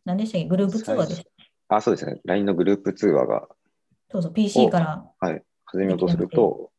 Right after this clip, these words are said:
Speaker 2: 落ちるっていう。
Speaker 1: うん。あ、そうそうそうそう。
Speaker 2: はい。
Speaker 1: なんかあれ、私グループ通話そんなあんま使ってへんかったんですけど、今もういけてるんですよね、確か。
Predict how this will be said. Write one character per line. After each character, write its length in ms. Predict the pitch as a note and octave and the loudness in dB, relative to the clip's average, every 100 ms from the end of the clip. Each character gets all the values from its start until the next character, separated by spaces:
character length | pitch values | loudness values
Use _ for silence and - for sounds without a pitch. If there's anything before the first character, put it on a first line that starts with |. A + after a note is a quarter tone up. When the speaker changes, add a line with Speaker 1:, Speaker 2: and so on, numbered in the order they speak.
| _ | _
Speaker 2:
落 120 | E3+ E3+ | 0 2
ち 100 | - | 2
る 140 | - | -2
っ 40 | - | -10
て 80 | |
い 120 | - - | -14 -14
う。 40 | |
Speaker 1:
う 440 | - _ _ _ A3 | -20 _ _ _ 0
ん。 20 | |
あ、 80 | A3 | 2
そ 140 | G#3+ | 2
う 60 | G3 | 4
そ 120 | F#3 | 2
う 60 | |
そ 120 | F#3 F3 | 4 2
う 60 | |
そ 80 | E3+ | 0
う。 320 | D#3+ E3+ - | -6 -10 -10
Speaker 2:
は 40 | D3 | -8
い。 20 | |
Speaker 1:
な 0 | |
ん 40 | |
か 160 | - - | -8 -6
あ 60 | C4 | -6
れ、 320 | C#4+ C#4 C#4 _ _ _ _ _ _ _ | -6 -8 -10 _ _ _ _ _ _ _
私 280 | - B3 C4 | -6 -2 2
グ 100 | G#3+ | 4
ル 100 | A#3+ | 4
ー 40 | |
プ 100 | A3+ | 2
通 120 | C#4 D#4+ | -2 0
話 140 | G#3 | 2
そ 120 | B3+ | 2
ん 60 | B3 | 0
な 160 | A#3+ | 2
あ 40 | A#3+ | 2
ん 80 | B3 | 0
ま 100 | B3 | -2
使 200 | - B3+ | -4 -6
っ 100 | B3+ - | -6 -8
て 80 | C4 | -2
へ 100 | A3+ | 0
ん 80 | F#3 | 2
か 120 | F3+ | 0
っ 100 | E3+ | 0
た 80 | F3 | 2
ん 60 | |
で 40 | E3 | 2
す 80 | |
け 100 | - | 0
ど、 40 | G#3 | -4
今 180 | C#4 C#4 | -2 0
も 180 | F3+ | 0
う 60 | E3 | 0
い 60 | F#3 | -2
け 100 | F3+ | -2
て 140 | F#3 | 0
る 160 | F3+ E3+ | 2 2
ん 40 | |
で 100 | E3 | -2
す 100 | - | -8
よ 60 | F#3+ | -8
ね、 120 | G3 | -8
確 220 | D#3 - | -10 -12
か。 180 | - | -14